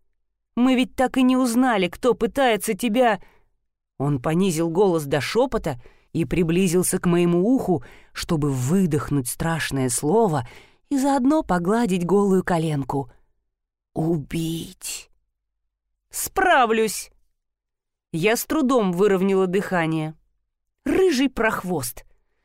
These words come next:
Нарочно нарывается и злит. «Справишься? Это как с тем тихоней, что с полудня ошивается у твоего лотка, а ты его даже не заметила».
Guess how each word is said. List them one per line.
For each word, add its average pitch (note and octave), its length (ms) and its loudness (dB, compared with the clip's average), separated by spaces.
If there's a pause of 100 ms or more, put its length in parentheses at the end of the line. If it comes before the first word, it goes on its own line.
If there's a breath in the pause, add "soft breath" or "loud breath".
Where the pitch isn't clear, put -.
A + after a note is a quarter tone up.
(200)
Нарочно D#4+ 600 0
нарывается C#4+ 640 0
и B3 80 0
злит. A3 440 -4 (1500)
«Справишься? D4 800 -2 (840)
Это C4+ 200 0
как C4+ 180 -2
с - 100 -4
тем C#4+ 220 2
тихоней, C#4 540 0
что A#3 240 0
с - 100 -4
полудня G3+ 520 2
ошивается G3+ 580 0
у G#3 60 2
твоего A3+ 380 2
лотка, A3+ 460 0 (320 soft breath)
а G#3+ 120 0
ты C4 140 -2
его A3+ 240 2
даже G3+ 280 0
не A#3 140 0
заметила». G#3+ 640 -2